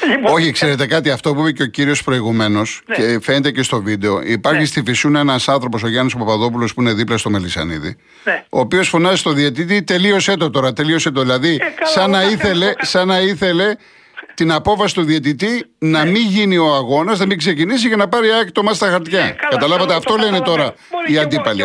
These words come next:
Speaker 2: αυτό
Speaker 1: εγώ,
Speaker 2: λένε.
Speaker 1: σαν εξής, αν ήμουν δίπλα, θα του έλεγα, «Τελείωνε τώρα, τελείωνε,
Speaker 2: Ναι.
Speaker 1: να φύγουν», και φυλάς, και αν ήμουν, αν ήτανε αλλού,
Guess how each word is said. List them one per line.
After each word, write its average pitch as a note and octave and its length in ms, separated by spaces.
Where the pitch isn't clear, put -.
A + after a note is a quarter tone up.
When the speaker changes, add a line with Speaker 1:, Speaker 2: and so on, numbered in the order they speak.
Speaker 2:
αυτό - 120
Speaker 1:
εγώ, B2+ 100
Speaker 2:
λένε. G#2 100
Speaker 1:
σαν - 140
εξής, B3 340
αν C4 100
ήμουν B3 320
δίπλα, C#4+ 200
θα C#4+ 80
του D#4 80
έλεγα, C#4 220
«Τελείωνε D#4 400
τώρα, A3 140
τελείωνε, D4 300
Speaker 2:
Ναι. - 120
Speaker 1:
να - 80
φύγουν», A#3+ 300
και B3+ 120
φυλάς, C#4 340
και A3 80
αν G#3+ 120
ήμουν, A3 200
αν A#3+ 140
ήτανε A3+ 280
αλλού, B3+ 220